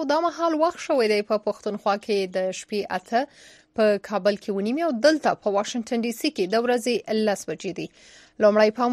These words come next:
وکړئ د مهمو خبرونو سرټکو ته. د پاکستان ټاکنو کمیشن د سېنات تر سره شوو ټاکنو نه وروسته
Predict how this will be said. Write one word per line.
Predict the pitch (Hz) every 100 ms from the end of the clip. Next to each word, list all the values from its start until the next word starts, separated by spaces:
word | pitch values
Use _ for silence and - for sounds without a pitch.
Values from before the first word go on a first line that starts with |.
| 247
وکړئ | - 294 285
د | 214 202
مهمو | 196 202 -
خبرونو | 196 202 202 202 -
سرټکو | 214 214 160 - -
ته. | - _ _ _ _ _ _ _ _ - - - - _
د | 269 277
پاکستان | 302 311 - 359 370 330
ټاکنو | 269 - 294 262
کمیشن | 254 240 - 277 302 269
د | 226
سېنات | 226 220 226 233
تر | 220
سره | - 202 -
شوو | 302 294 233
ټاکنو | 185 - 208 202
نه | 190
وروسته | 185 277 320 - -